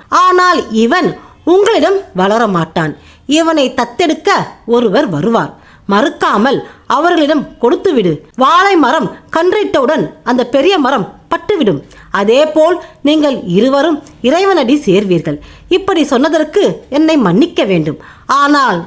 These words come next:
நடக்கப் போவது இதுதான். விதிப்படியே நடக்கும். மனதை சமாதானம் செய்து கொள் என்று கூறி முடித்தார் ஜோதிடர்.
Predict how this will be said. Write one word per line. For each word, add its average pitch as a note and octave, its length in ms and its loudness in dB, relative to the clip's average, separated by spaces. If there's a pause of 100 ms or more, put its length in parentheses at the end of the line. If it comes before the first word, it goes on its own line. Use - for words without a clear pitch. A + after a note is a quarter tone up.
நடக்கப் F#4 480 -2
போவது C4+ 360 0 (220)
இதுதான். G3 480 -2 (400)
விதிப்படியே C#4+ 680 2
நடக்கும். G3+ 460 0 (140)
மனதை C4+ 400 0 (360)
சமாதானம் F4+ 680 0
செய்து A#3 220 0
கொள் A3 180 0
என்று G3+ 240 -4
கூறி D4+ 240 2
முடித்தார் F#3+ 420 -2
ஜோதிடர். D3+ 440 -4